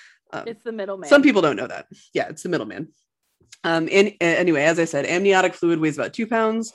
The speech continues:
Speaker 1: Um, also, when you're pregnant, your blood volume can increase by about three to four pounds.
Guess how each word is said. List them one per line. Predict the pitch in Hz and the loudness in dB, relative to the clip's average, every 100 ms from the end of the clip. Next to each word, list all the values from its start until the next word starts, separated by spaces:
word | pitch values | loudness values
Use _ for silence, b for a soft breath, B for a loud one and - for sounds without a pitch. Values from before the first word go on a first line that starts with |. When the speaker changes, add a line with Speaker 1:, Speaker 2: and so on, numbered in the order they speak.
| B B B B B _ 160 | B B B B B _ 2
Speaker 1:
Um, | 160 - | 2 4
also, | 208 233 233 202 | 4 4 4 4
when | 190 185 | 4 4
you're | 170 | 0
pregnant, | 190 175 170 - | 0 0 0 -2
your | 165 | -4
blood | 160 170 | 0 0
volume | 170 165 160 160 | 2 2 2 0
can | 165 | 0
increase | 156 151 165 156 | -2 -2 -2 -2
by | 156 | -2
about | 147 - - | -2 -4 -6
three | - 156 | -4 -4
to | 135 | -4
four | - 160 | -6 -6
pounds. | 156 156 - - 95 - | -6 -10 -14 -12 -14 -14